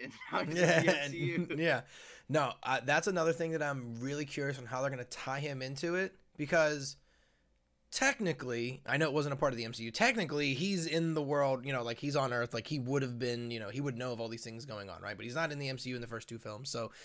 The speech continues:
Speaker 1: He would
Speaker 2: to your
Speaker 1: have
Speaker 2: point
Speaker 1: photobombed everything.
Speaker 2: Exactly. So, like, how are they gonna bring him into this next one, the third one? How's it gonna tie in? Like, I really wanna know which character is he gonna run into. Like,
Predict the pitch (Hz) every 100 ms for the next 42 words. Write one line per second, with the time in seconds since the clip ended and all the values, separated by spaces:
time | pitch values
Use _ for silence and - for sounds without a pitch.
0 | - - - 151 165 143 160 151 156 147
1 | 139 135 123 123 113 117 107 - 101 107
2 | 165 170 135 127 190 185 165 135 185 240
3 | 247 240 214 190 190 196 175 180 170 165
4 | 156 147 147 156 151 - 165 143 120 147
5 | 143 139 139 151 160 151 - 139 135 131
6 | 135 131 - 135 127 120 151 190 175 180
7 | 175 165 156 139 160 - - 135 139 143
8 | 131 139 135 123 120 117 117 110 - 101
9 | 104 104